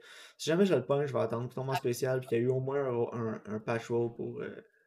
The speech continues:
Speaker 1: fixer le problème à l'ordi, là.
Speaker 2: Ouais, on va voir. Moi, j'ai, euh... Voyons. J'ai acheté God of War, mais je l'ai acheté sur la PlayStation parce qu'il était dix dollars, là. Fait que
Speaker 1: Ok.
Speaker 2: oh, j'ai ça aussi qu'il faudrait que je fasse, là.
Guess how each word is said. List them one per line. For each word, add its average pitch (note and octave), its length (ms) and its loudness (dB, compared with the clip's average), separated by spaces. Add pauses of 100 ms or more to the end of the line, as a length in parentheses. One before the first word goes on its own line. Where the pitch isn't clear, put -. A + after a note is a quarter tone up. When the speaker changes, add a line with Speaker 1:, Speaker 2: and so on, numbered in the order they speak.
(140)
Speaker 1:
fixer - 280 -6
le A#2 40 -6
problème A#2+ 320 -6
à A#2 80 -6
l'ordi, A#2+ 400 -8
là. C3 80 -6 (460)
Speaker 2:
Ouais, G#3 140 -2
on F#3+ 100 0
va G3+ 100 2
voir. F#3+ 260 0 (520)
Moi, G#3+ 100 4
j'ai, G3+ 400 4 (100)
euh... E3 420 0 (800)
Voyons. F#3+ 440 -2 (1300)
J'ai G#3 120 4
acheté G#3 260 4
God G#3 180 6
of F#3 160 4
War, G3 320 4
mais G3 220 2
je G3+ 40 -6
l'ai F#3+ 60 4
acheté A3 300 2
sur G3+ 240 0
la F3+ 160 4
PlayStation F3+ 500 -2
parce A3 160 -2
qu'il F#3 160 -2
était F3 160 0
dix F3+ 260 0
dollars, F3+ 380 0
là. A3 80 -8 (400)
Fait - 160 -12
que - 140 -14 (1000)
Speaker 1:
Ok. A#2+ 180 -10
Speaker 2:
oh, G#3+ 100 4 (300)
j'ai G#3+ 200 0
ça G#3+ 180 2
aussi G#3 340 -2
qu'il - 80 -14
faudrait F3+ 280 0
que - 140 -4
je - 80 -8
fasse, - 360 -8
là. A#3+ 80 -10